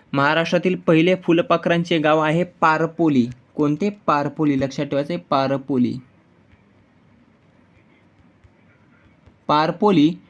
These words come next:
हे महाराष्ट्रातील पहिले फुलपाखरांचे गाव आहे. मगाशी जसं सांगितलं, महाराष्ट्राचे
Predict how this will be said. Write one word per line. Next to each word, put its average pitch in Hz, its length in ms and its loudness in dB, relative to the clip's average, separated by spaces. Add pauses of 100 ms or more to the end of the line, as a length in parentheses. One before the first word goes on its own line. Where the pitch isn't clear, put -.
(160)
हे 165 100 0
महाराष्ट्रातील 175 680 0 (100)
पहिले 165 320 2 (400)
फुलपाखरांचे 160 1200 0
गाव 147 220 4
आहे. 135 260 2 (320)
मगाशी 151 440 0
जसं 165 280 -2
सांगितलं, 170 500 -2
महाराष्ट्राचे 160 720 0